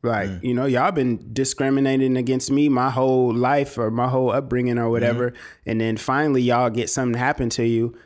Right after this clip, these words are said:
Speaker 1: Like, how am I supposed to be empathetic towards you
Speaker 2: Right.
Speaker 1: when you've been di-, you, you've been racist to me my whole life?
Speaker 2: I think what happens too, though, that's, there's a generalization that takes place. And I think that it should be replaced with empathy.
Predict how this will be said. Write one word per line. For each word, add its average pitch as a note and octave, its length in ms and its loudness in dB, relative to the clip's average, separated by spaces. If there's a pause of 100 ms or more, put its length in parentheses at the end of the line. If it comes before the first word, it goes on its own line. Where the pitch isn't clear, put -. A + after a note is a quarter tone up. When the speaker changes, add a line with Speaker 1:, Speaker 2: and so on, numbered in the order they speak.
Speaker 1:
Like, A2+ 480 -2
how D3 320 2
am B2 140 2
I C3 100 2
supposed A#2 420 -2
to A2+ 60 -6
be A2 160 -4
empathetic A#2 560 -2
towards A2+ 420 -2
you B2 460 0
Speaker 2:
Right. F2+ 300 -4
Speaker 1:
when A2+ 140 0
you've C3+ 160 2
been A2+ 160 0
di-, A2 180 -2
you, B2+ 280 -2
you've D3+ 180 0
been B2 180 2
racist B2+ 420 -2
to B2 80 -2
me D#3+ 180 0
my C#3 200 0
whole D3 200 0
life? E3+ 380 0 (320)
Speaker 2:
I A2+ 60 -2
think D#3 240 -4
what A2 100 -2
happens A2+ 400 -2
too, C#3+ 180 -4
though, A2+ 140 -2
that's, G#2+ 240 -4
there's G2+ 320 -4
a F2+ 60 -4
generalization F#2+ 1000 -6 (400)
that G#2 240 -4
takes G2+ 240 -4
place. F#2 400 -6
And G2 100 -4
I G2 60 -4
think A2 300 -8
that F#2 160 -4
it G2 100 -4
should G2+ 140 -6
be G2+ 80 -6
replaced F#2 420 -6
with F#2 160 -10
empathy. E2+ 460 -10